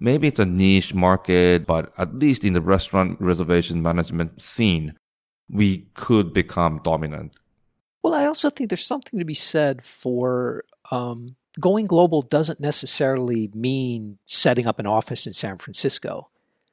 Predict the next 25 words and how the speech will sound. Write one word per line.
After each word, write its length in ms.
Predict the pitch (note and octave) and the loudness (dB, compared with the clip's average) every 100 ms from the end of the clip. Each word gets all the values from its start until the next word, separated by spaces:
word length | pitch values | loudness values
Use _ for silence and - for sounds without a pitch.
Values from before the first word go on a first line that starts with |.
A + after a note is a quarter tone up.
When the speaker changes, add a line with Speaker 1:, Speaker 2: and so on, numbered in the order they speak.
| _ _ - | _ _ -4
Speaker 2:
The 80 | |
expanding 500 | A#2 - - C#3 C3 | -2 -2 -2 -2 -2
into 600 | B2 A2 - A#2 A2+ G#2 F#2+ | -4 -6 -6 -4 -4 -4 -4
Southeast 680 | - A2 A#2+ - A2 - - | -2 -2 -4 -6 -8 -6 -6
Asia 340 | G2+ G#2 A2 | -8 -8 -10
and 140 | G2+ G2 | -10 -8
greater 320 | G#2+ A2 G#2+ | -4 -2 -2
apac 560 | G2+ A#2 - G#2 G2 - _ - | -2 -4 -4 -6 -6 -10 _ -12
that 240 | F2+ F#2 _ | -10 -12 _
you 120 | C3 | -6
guys 280 | B2+ A#2+ G#2 | 0 0 -2
are 60 | A2 | -10
doing 340 | G2+ F2+ E2+ | -12 -12 -16
and 120 | F2 | -18
that, 260 | F#2 F2 - - | -14 -12 -14 -14
that 140 | G#2 | -10
some 140 | B2 | -10
of 60 | G#2+ | -8
the 60 | G2 | -10
robotics 440 | F#2+ A2+ C#3+ - | -2 0 0 -6
companies 420 | C3+ A2 G#2+ G2+ | -10 -10 -12 -12
are 60 | G2 | -10
doing 300 | G2+ F#2 F#2+ | -10 -10 -8
makes 260 | G#2 - | -8 -8
a, 140 | G2 | -10